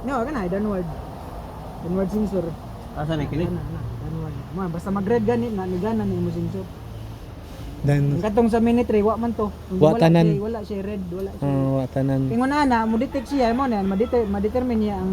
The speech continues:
Speaker 1: yang distance sa gikan, gikan sa ground, gilang
Speaker 3: Hmm.
Speaker 1: niya. Ma-detect off niya. So, mawara na siya, di mo nang iangat gamay.
Speaker 3: Hmm.
Speaker 1: Kawa.
Speaker 3: Kay ina nakataas ka jud ay, no?
Speaker 1: Na siya limit ba?
Speaker 3: Oo,
Speaker 1: Pila ka
Speaker 3: na siya
Speaker 1: meter?
Speaker 3: limit, oo.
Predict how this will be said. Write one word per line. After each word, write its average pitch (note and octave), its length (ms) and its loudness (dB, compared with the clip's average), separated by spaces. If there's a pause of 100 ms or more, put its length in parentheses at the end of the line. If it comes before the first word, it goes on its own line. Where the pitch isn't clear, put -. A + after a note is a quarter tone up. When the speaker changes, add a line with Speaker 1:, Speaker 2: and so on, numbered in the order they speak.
(120)
Speaker 1:
yang F#3 200 0 (360)
distance F#3+ 480 0
sa E3 80 -2
gikan, F3 320 0
gikan E3+ 240 0
sa E3+ 80 -2
ground, F3 320 0
gilang E3+ 160 2
Speaker 3:
Hmm. C#3+ 320 4
Speaker 1:
niya. F#3 160 0 (400)
Ma-detect F3+ 320 -2
off F3+ 160 -6
niya. F#3 320 0 (960)
So, F3 320 2
mawara C#4+ 400 6
na C#4+ 80 2
siya, C#4 240 2
di B3+ 80 2
mo C4 160 2
nang A#3 80 2
iangat G#3 400 0
gamay. G3 320 0 (1040)
Speaker 3:
Hmm. C#3+ 720 8
Speaker 1:
Kawa. F3 320 4 (420)
Speaker 3:
Kay C3+ 320 6
ina D3+ 220 6
nakataas D3+ 560 2
ka D3 120 4
jud C3+ 200 4
ay, C#3 240 4
no? C#3 160 2
Speaker 1:
Na G#3+ 160 4
siya A#3 160 4
limit A3+ 320 6
ba? E3 240 -2
Speaker 3:
Oo, D3 80 2 (100)
Speaker 1:
Pila C3+ 60 6
ka - 0 -
Speaker 3:
na B2+ 160 4
siya C3 80 6
Speaker 1:
meter? B2 100 4
Speaker 3:
limit, B2 380 4
oo. A#2 200 -2